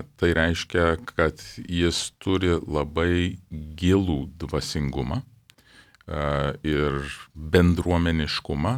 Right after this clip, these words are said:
savo bendruomeniai. Augustinianų, e, irgi turi tą s-, intelektualinį siekį, bet labai, e, pasiryžęs ir, ir pati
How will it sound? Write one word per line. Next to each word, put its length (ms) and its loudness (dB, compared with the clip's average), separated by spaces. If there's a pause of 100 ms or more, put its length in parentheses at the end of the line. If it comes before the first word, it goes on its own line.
(140)
savo 380 0
bendruomeniai. 800 2 (680)
Augustinianų, 1200 0
e, 760 -12 (500)
irgi 440 0
turi 360 0
tą 280 -2
s-, 280 -8
intelektualinį 1120 0
siekį, 640 -2 (580)
bet 460 0
labai, 800 0 (540)
e, 100 -10 (320)
pasiryžęs 1080 0 (280)
ir, 380 -2
ir 300 -2 (180)
pati 720 2